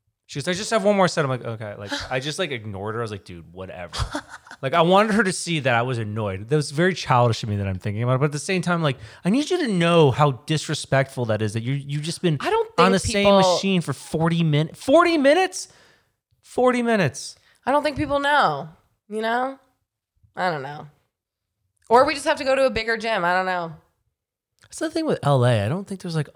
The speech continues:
Speaker 1: a, there's not a ton of gyms. It's not like a big gym scene. I, I don't think. I mean, the one we go to is, like, the only one near us. I don't know, whatever.
Speaker 2: What's your ick, John? What's your main ick? Not your gym ick.
Speaker 1: You know exactly what my ick is.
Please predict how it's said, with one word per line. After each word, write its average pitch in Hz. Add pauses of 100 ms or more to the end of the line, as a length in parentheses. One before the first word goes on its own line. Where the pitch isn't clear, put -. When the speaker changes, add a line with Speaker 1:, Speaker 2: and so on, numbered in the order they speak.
Speaker 1:
a, 135 (300)
there's -
not 214
a -
ton -
of 123
gyms. 98 (100)
It's -
not 180
like 196
a 160
big 117
gym 120
scene. 87
I, 101 (120)
I 98
don't 107
think. 82 (880)
I 123
mean, 123
the 123
one 143
we 143
go 123
to 127
is, 113
like, 113
the -
only 123
one 110
near 107
us. 85 (1700)
I 107
don't 98
know, -
whatever. 50 (500)
Speaker 2:
What's 202
your 202
ick, 170
John? 165 (380)
What's 202
your 208
main 175
ick? 156
Not 185
your 180
gym 165
ick. 151
Speaker 1:
You 131
know 139
exactly 107
what 98
my 90
ick 90
is. 90